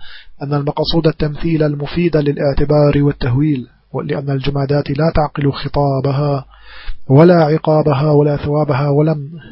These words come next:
يصر إليه أحد من العقلاء، ومتخيلة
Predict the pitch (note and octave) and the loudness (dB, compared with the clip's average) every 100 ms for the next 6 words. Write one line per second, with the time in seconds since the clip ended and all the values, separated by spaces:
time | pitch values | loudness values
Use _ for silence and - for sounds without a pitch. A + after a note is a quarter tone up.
0 | - C#3+ D#3 D#3+ D3+ D3+ C#3 D3+ C#3+ D3 | -8 -4 -2 -2 -2 -2 -2 -2 -2 -4
1 | E3 D3 D3 C#3+ C#3+ C#3+ C3+ C#3+ C#3+ C#3+ | -6 -2 0 0 -2 -2 0 0 0 2
2 | D3 - - - - - - - C3+ C#3+ | 0 -2 -6 -20 -20 -20 -20 -10 -4 -2
3 | C#3+ C#3 C3+ D3 C#3+ D#3 D3+ D3+ D3 | -2 -6 -6 -4 -2 0 -2 -2 -4